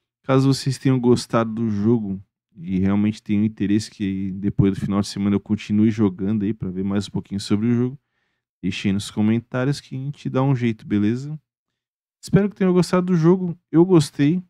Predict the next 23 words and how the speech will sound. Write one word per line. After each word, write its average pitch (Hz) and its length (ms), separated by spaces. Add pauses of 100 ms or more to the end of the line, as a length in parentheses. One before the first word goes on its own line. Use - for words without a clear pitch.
(240)
Acho 117 200
que - 80
vai 123 100
ser - 180
legal 117 360
aí. 104 160
Não 117 180
é 107 80
um 113 140
espetáculo, 110 680
mas 107 60
vai 107 100
ser - 160
um 113 140
jogo 110 280
aí 113 80
pra 110 160
gente 107 220
jogar 101 300
de 101 120
vez 101 240
em 110 80
quando. 123 340